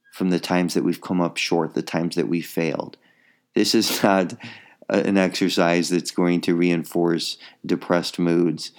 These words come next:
or helplessness or hopelessness. No, this is the opposite. This builds strength.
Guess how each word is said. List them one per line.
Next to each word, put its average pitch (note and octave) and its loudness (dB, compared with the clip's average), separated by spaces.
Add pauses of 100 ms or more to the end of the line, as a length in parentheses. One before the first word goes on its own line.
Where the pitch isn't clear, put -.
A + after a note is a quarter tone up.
(300)
or E2+ -2 (140)
helplessness F2 0
or E2 0
hopelessness. D#2+ -2
No, F#2 2
this G2 2
is F#2+ 0
the F#2 2
opposite. - -2 (440)
This F#2+ 2
builds F2 0
strength. E2 -6